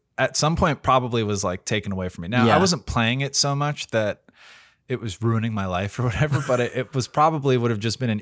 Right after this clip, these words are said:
Speaker 1: easy punishment for, like, I remember doing really poorly in math that year for whatever
Speaker 2: Hmm.
Speaker 1: reason. And I, <laughs> I, we still had to get our tests signed. Was that a thing you had to do a lot? Like, bad te-, or good tests or bad, but obviously the ones you don't wanna get signed are
Speaker 2: Maybe
Speaker 1: bad.
Speaker 2: it depended
Speaker 1: Um,
Speaker 2: on the teacher.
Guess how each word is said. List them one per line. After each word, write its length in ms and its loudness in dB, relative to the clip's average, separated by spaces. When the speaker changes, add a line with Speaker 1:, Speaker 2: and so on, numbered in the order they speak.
Speaker 1:
easy 260 -2
punishment 540 -4
for, 140 -2
like, 260 0
I 40 -8
remember 220 -2
doing 200 0
really 220 2
poorly 500 -2
in 200 -6
math 400 -2
that 280 -4
year 200 -8
for 180 -10
whatever 220 2
Speaker 2:
Hmm. 180 4
Speaker 1:
reason. 340 0
And 160 0
I, 240 0
<laughs> 40 -8
I, 360 -6
we 160 2
still 180 2
had 120 2
to 60 0
get 140 0
our 100 2
tests 420 -2
signed. 380 0
Was 120 -6
that 140 0
a 40 -2
thing 200 -4
you 60 -2
had 160 -2
to 60 -6
do 140 -2
a 60 0
lot? 340 -2
Like, 280 -2
bad 320 2
te-, 200 0
or 140 4
good 240 4
tests 280 4
or 140 4
bad, 280 2
but 80 2
obviously 320 0
the 80 -4
ones 140 -2
you 60 0
don't 100 0
wanna 120 -4
get 140 -8
signed 180 0
are 40 6
Speaker 2:
Maybe 160 4
Speaker 1:
bad. 300 4
Speaker 2:
it 120 -2
depended 360 4
Speaker 1:
Um, 60 2
Speaker 2:
on 80 0
the 60 0
teacher. 560 -6